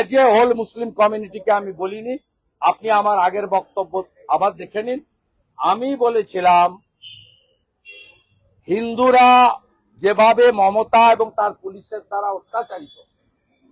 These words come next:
হিন্দুরা ঐক্যবদ্ধ হচ্ছেন, কোন হিন্দু এলাকা থেকে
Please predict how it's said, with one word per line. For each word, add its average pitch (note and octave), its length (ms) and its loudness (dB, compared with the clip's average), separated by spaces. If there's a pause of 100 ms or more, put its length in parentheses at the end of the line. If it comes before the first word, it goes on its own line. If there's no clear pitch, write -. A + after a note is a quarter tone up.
(260)
হিন্দুরা A3+ 540 0
ঐক্যবদ্ধ A3 640 0
হচ্ছেন, B3+ 500 2 (640)
কোন B3+ 380 4
হিন্দু A3+ 420 -2
এলাকা G#3+ 460 2
থেকে A#3 460 2